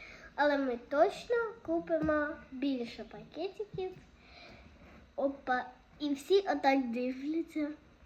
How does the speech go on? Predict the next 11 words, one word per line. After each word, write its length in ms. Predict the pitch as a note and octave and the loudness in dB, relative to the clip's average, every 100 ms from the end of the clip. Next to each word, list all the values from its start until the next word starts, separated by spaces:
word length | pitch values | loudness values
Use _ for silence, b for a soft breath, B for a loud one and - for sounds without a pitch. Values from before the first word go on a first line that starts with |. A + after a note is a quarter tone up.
| - - - - | -20 -18 -16 -4
Окей. 680 | D4 D#4 B3 A#3 - - - | -2 0 0 0 -2 -10 -2
І 140 | D#4 E4+ | 8 10
вони 280 | F#4 G#4+ | 10 10
вас 220 | G#4 F#4+ - | 10 10 8
просяться, 580 | G#4+ A#4 A#4+ D#4+ - C4 | 4 4 4 0 -4 -4
щоб 220 | - D#4+ | 2 2
ви 180 | D4+ E4+ | 4 4
опять 840 | - F4+ - - G#4 F4+ C4+ A3+ - B B B B B | 6 4 2 -2 4 4 4 -2 -6 B B B B B
не 260 | D4+ F4 F4 | 4 6 8
затримували 920 | G4 F#4+ A4 B4 A4 E4 C#4 B3 B3 | 6 6 6 6 6 4 4 2 0
цього. 400 | B3 A#3 A#3 | -4 -6 -6